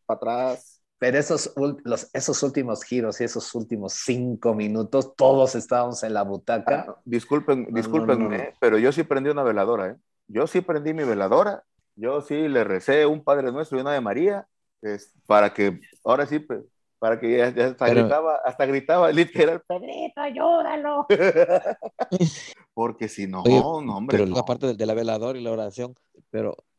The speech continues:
Speaker 3: date cuenta que había, antes de esta carrera, mucha gente decía, "No, que nada más una procesión de automóviles Mónaco, que no es, no tiene nada de, de, de excitante, es carrera aburrida". A ver,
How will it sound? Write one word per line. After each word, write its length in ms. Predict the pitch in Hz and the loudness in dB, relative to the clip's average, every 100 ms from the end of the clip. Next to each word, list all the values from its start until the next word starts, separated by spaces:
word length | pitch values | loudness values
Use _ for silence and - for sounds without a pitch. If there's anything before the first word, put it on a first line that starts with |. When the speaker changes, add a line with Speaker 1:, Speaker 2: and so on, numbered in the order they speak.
| _ | _
Speaker 3:
date 320 | 101 113 - | -4 -4 -2
cuenta 240 | 120 127 123 | 0 0 2
que 160 | 110 98 - | 0 0 -2
había, 300 | 113 127 117 | 2 2 0
antes 460 | - 120 135 135 | -2 -4 -2 -2
de 80 | 120 | -2
esta 200 | 127 135 | -2 0
carrera, 280 | 113 110 123 | 2 4 2
mucha 240 | 120 117 | 0 0
gente 220 | 123 117 113 | -2 0 0
decía, 260 | 113 110 | 2 2
"No, 540 | 110 131 143 151 151 143 | 2 0 0 2 0 -2
que 100 | 123 | -4
nada 160 | 101 101 | -4 -4
más 100 | 101 | -4
una 160 | 107 110 | -4 -4
procesión 500 | 98 95 98 92 98 | -4 -4 -2 0 0
de 80 | 98 | 2
automóviles 840 | 90 87 87 95 90 90 90 87 | 0 0 -2 0 0 -2 -4 -4
Mónaco, 880 | 95 113 127 139 139 139 120 101 90 | -2 2 4 4 2 0 0 -2 -4
que 120 | 90 | -6
no 200 | 90 95 | -4 -2
es, 260 | 95 - 98 92 - | -2 -2 -4 -8 -6
no 180 | 104 107 | -2 0
tiene 280 | 110 107 98 | 2 0 2
nada 360 | 101 104 101 | 2 2 2
de, 340 | 95 95 92 87 - - _ | 2 2 0 -4 -10 -20 _
de, 600 | - 101 92 95 92 92 90 | 0 2 4 2 0 0 -2
de 100 | 98 | -4
excitante, 1160 | 87 - 85 - 107 143 147 147 139 - 107 101 | -4 -8 -6 -2 0 0 0 -2 -4 -2 -2 -2
es 140 | 95 - _ 117 104 | -6 -16 _ -16 -6
carrera 340 | 110 98 92 | -2 -2 -2
aburrida". 720 | 87 98 98 120 147 151 135 - | -2 0 0 0 0 0 -2 -4
A 100 | 104 | -6
ver, 220 | 101 120 | -4 -6